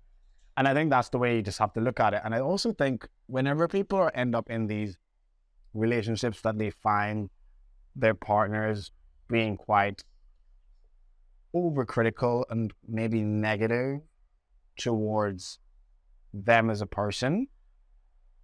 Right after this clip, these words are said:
then I think it's almost up to you to take responsibility and, and what, really think about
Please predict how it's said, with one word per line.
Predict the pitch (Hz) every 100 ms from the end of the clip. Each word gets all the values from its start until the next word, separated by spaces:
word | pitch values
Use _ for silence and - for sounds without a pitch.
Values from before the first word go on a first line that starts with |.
| -
then | 107 123 139
I | 147
think | 165 175 151
it's | 107
almost | 117 113 107 - -
up | 117 -
to | 107
you | 92 110
to | 110
take | 101 113 104
responsibility | 98 - 110 98 95 104 104 110 113
and, | 110 107 110
and | 110 101 - -
what, | 117 117 104
really | 117 120
think | 104 113 107
about | 98 98 101